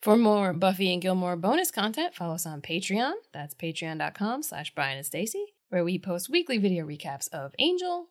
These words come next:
host monthly live stream watch parties, post monthly outtakes, and more.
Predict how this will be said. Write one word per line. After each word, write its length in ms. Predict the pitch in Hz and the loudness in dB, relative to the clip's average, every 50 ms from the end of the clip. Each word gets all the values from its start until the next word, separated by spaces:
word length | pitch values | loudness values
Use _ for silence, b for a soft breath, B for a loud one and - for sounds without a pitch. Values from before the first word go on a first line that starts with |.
| _ _ - | _ _ -2
host 260 | 190 180 180 180 175 | -2 0 0 0 -2
monthly 260 | 170 170 165 160 156 | -2 -2 -4 -6 -6
live 200 | 156 151 147 151 | -4 -6 -6 -6
stream 260 | - - 143 151 160 | -6 -6 -4 -4 0
watch 240 | - - 302 294 - | 0 0 0 0 0
parties, 320 | - 330 311 311 311 285 - _ - | 0 0 0 0 -2 -4 -6 _ 0
post 240 | 381 403 381 - - | 0 2 2 4 4
monthly 280 | 196 175 175 190 - | 4 2 2 0 -4
outtakes, 720 | - - 285 - 294 - 320 311 311 302 - - - - - - | -4 -4 -4 -4 -6 -4 -4 -4 -4 -4 -6 -8 -8 -10 -2 2
and 300 | 254 294 311 311 311 269 | 2 4 4 4 2 2
more. 420 | 190 160 151 135 - - - - | 2 0 0 -2 -4 -8 -12 -16